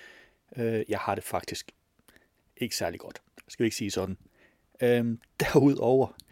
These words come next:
så er jeg så vanvittigt heldig, at, øh, oven i det, så, øh, har jeg fået mig nogle tekniske problemer, hvilket,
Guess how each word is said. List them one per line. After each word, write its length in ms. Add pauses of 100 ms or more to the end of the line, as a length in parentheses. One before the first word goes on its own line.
(340)
så 480
er 300
jeg 240
så 300
vanvittigt 440
heldig, 440
at, 300
øh, 380
oven 160
i 60
det, 200 (180)
så, 380
øh, 240 (840)
har 120
jeg 80
fået 240
mig 100
nogle 160
tekniske 400
problemer, 500 (1000)
hvilket, 520